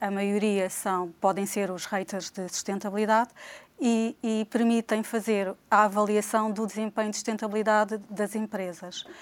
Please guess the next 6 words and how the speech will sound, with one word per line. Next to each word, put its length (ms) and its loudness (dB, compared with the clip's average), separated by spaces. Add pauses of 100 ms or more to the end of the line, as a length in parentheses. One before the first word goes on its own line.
(500)
Ah, 400 4
embora 480 2
só, 640 4
ah, 640 0 (220)
este 280 0
acrónimo 600 2